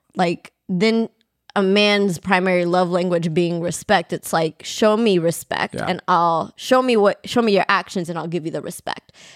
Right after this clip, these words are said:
Speaker 1: But to demand respect without, you know, without actions to back it makes it a lot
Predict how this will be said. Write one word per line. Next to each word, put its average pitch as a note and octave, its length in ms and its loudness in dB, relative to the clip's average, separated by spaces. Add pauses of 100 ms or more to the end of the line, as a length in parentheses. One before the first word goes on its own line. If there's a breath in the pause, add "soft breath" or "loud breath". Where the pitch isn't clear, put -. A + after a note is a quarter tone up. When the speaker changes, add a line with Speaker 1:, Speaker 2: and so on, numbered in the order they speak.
(120)
Speaker 1:
But - 140 -2
to A3 100 -2
demand G#3 480 0
respect F#3+ 640 0
without, E3+ 720 -2 (580 loud breath)
you G3 140 2
know, E3+ 400 -2 (320)
without F3+ 800 0 (1160 loud breath)
actions G3+ 440 -2
to G#3+ 80 -2
back F3 260 0
it - 100 -6
makes E3 240 -8
it E3 60 -6
a E3+ 60 -2
lot E3 260 -2